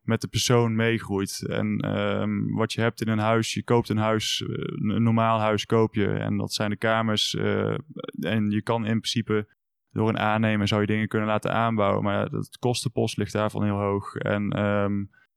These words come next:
ook het, ja, je maakt er iets, iets vast aan. Het is niet afbreek-, ja, het is wel afbreekbaar, maar niet afkoppelbaar. En ik denk dat het daardoor een soort van modulariteit, eh,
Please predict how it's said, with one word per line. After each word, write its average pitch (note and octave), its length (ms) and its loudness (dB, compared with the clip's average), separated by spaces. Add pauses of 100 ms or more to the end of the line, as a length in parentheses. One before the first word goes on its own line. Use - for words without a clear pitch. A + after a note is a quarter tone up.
(260)
ook A#2 240 0
het, - 420 -6
ja, G#2 360 -2
je A2 200 0
maakt A#2 260 2
er A2 80 -6
iets, A2+ 220 -2
iets - 240 -6
vast B2 280 -2
aan. A#2 240 2
Het G#2 140 -4
is A2+ 140 0
niet A#2 200 -2
afbreek-, A#2 420 0
ja, A#2 100 2
het G#2 120 -2
is A#2 100 -2
wel A2 100 0
afbreekbaar, A2+ 560 2
maar G#2+ 100 2
niet - 300 -2
afkoppelbaar. G#2 760 0
En G2+ 80 -2
ik G#2 100 -4
denk A2+ 120 0
dat A2+ 100 -2
het G2+ 120 -6
daardoor A2+ 420 2
een G#2+ 80 0
soort A#2 240 -2
van G#2+ 240 -4
modulariteit, A2+ 1040 0
eh, G#2 580 0